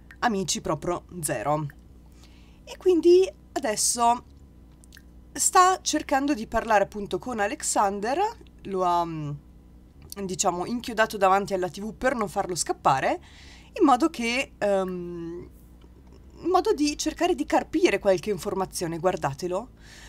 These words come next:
Vi ricordo che Malcolm è un, ehm, lavora negli, nel, ehm, nei servizi segreti come agente segreto, ma in realtà fa parte di un'organizzazione malavitosa,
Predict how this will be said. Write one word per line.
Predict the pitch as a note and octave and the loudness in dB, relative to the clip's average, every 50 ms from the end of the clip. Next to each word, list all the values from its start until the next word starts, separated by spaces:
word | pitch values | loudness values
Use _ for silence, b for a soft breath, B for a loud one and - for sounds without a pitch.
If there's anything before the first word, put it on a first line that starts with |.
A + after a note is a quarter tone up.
| B B | B B
Vi | - C4 | 0 2
ricordo | F4 F#4 - A#3+ G3+ F#3+ F#3 A#3+ A#3 | 2 2 4 2 0 0 -2 -6 -8
che | - - G#3 | -6 -4 -4
Malcolm | G3 F#3+ E3 D3+ D3 - - F#3+ F#3 G3 G#3 G#3 G#3+ G#3+ - - - | -2 0 0 -2 -2 -4 -4 -4 -2 -2 -2 -2 -2 -4 -6 -10 -6
è | - D#3+ E3 E3+ E3+ E3+ - - - - - | -4 -2 0 0 0 -2 -6 -12 -20 -18 -12
un, | - F3+ F#3 F3+ E3+ | -10 -8 -8 -6 -6
ehm, | D#3+ D3+ D3 D3 C#3+ C#3 C3+ B2+ A#2+ D3+ D#3+ - - - - - - - - - - - - - - - - - - - - - - - - - F#3+ | -6 -4 -4 -6 -6 -8 -10 -10 -12 -14 -16 -16 -20 -20 -20 -20 -20 -20 -20 -20 -20 -20 -20 -20 -20 -20 -20 -20 -20 -20 -20 -20 -20 -20 -10 -6 -2
lavora | F#3 F3+ F3 G3+ A3+ A#3 | -2 0 2 2 2 2
negli, | A3+ A3 G#3 G3 F3+ F3+ F3 - F3+ | 0 0 -2 -2 -2 -2 -2 -4 -6
nel, | F3+ F3+ F3 E3+ E3 D#3+ D#3+ D#3+ | -8 -8 -6 -6 -8 -8 -6 -6
ehm, | D3+ D3 C#3+ C#3 C3+ C3+ C3 C3 B2+ C#3+ C#3+ - - - - - - - - - - - - | -4 -4 -4 -6 -8 -10 -12 -12 -12 -14 -14 -16 -18 -20 -20 -20 -20 -20 -20 -20 -20 -14 -6
nei | - A3+ A#3 | -4 -2 -2
servizi | - C4 B3 G#3+ C4 - - - | 0 -2 -2 -2 -2 -2 -2 -2
segreti | - G3 F3 F3+ E3+ D3+ D3 - A3 B3+ D#4+ F4+ B B B B B B B B B B B B B B B B B B B - - | -2 -2 -2 -2 -4 -4 -6 -6 -4 -4 -4 -4 B B B B B B B B B B B B B B B B B B B -20 -2
come | - E4 D#4+ D4 C4+ - - | 0 2 2 2 0 0 -2
agente | B3+ C4+ - D4 F#4 F#4+ - C#4 | -2 -2 0 0 0 0 -2 -2
segreto, | - - B3+ F#3+ B3+ C4 A3 - - - F3 F3 | -4 -4 -4 -4 -4 -4 -4 -4 -2 0 0 0
ma | D3+ E3+ A3 A3 - - | 0 0 0 0 0 2
in | - F#4+ D#4+ | 0 0 0
realtà | C4 B3+ B3 A#3+ - - F#3+ E3+ E3 F3+ A#3 - B B B B B B - - - - - | 0 -2 -4 -4 2 4 6 8 8 8 6 4 B B B B B B -20 -20 -18 -18 -6
fa | - G3 F3 | -4 -4 -4
parte | - E3+ E3 E3+ F3+ - A3 G#3 | -2 -4 -6 -6 -4 -4 -6 -6
di | E3 F#3 | -4 -4
un'organizzazione | F#3 F#3+ F#3+ F#3+ F3+ F#3 E3+ F3 E3+ D3+ F#3+ G3 F#3+ - - E3+ F3 F#3+ | -2 -2 -2 -2 -2 -4 -4 -4 -4 -4 -4 -4 -2 -4 -4 -4 -4 -2
malavitosa, | F#3 E3+ D3 C#3 C3+ C#3 C#3 - F#3 F3 D#3+ D3 C#3+ C#3+ C#3 C#3 | -2 -2 -2 -4 -4 -8 -4 -2 -2 -2 -2 -2 -2 -2 -2 -2